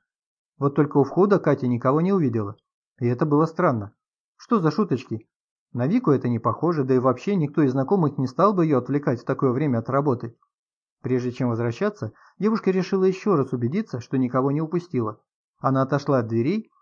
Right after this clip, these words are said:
и сделала пару шагов в сторону порта. "Эй!" позвала она.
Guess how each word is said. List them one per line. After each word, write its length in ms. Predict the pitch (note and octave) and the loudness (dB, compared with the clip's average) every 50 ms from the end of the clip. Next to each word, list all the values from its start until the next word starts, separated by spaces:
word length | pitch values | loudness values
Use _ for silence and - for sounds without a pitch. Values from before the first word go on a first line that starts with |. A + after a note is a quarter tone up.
| _ - | _ -8
и 60 | C#3 | -6
сделала 360 | C3+ D3 G#3+ A#3 A#3 G#3+ G3 | -2 0 2 2 4 2 2
пару 260 | F3+ F3+ D3 D3+ E3 E3+ | 2 2 2 2 2 2
шагов 340 | - F3 D#3+ C3+ D3 D#3 | 0 -2 0 2 0 0
в 20 | D3+ | 0
сторону 320 | - - C3+ B2 C#3 D3 D3 | -2 -4 -2 -2 0 -2 -4
порта. 440 | D3 C3+ A#2+ G#2+ - - A2 A2 _ _ _ _ _ _ _ _ - | -2 -2 -4 -4 -4 -6 -12 -12 _ _ _ _ _ _ _ _ -4
"Эй!" 480 | C#3 E3 G#3+ B3+ A3 D#3 A#2+ G2 - _ - | 0 2 2 4 4 4 2 0 -2 _ -8
позвала 380 | B2 A2 A2+ A2+ A2+ A2+ A2 | -6 -4 -2 -2 -2 -2 -2
она. 260 | G#2+ G#2 G#2 G2+ - | -4 -4 -8 -10 -12